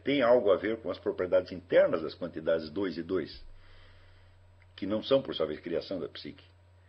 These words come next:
Hum? Quando você recorda um acontecimento,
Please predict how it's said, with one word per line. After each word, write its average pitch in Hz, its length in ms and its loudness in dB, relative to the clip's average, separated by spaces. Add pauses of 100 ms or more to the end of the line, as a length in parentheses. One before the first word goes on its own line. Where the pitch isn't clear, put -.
(640)
Hum? 101 120 -8 (1160)
Quando 139 240 0
você 120 420 2 (1500)
recorda - 720 2 (1600)
um 95 100 0
acontecimento, 95 840 -6